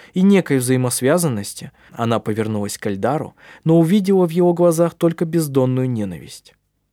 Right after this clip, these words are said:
Этого и следовало ожидать. Так приходится им защищаться от осуждения, которое оказывают им жители уезда.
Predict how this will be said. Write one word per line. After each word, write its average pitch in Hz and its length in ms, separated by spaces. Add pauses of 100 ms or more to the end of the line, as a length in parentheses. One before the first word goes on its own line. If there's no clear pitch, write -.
(320)
Этого 120 600
и 180 100
следовало 147 680
ожидать. 113 560 (600)
Так 247 220
приходится 123 500
им 117 60
защищаться 113 580
от 107 120
осуждения, 113 720 (260)
которое 123 360
оказывают 151 760
им 147 140
жители 113 480
уезда. 107 560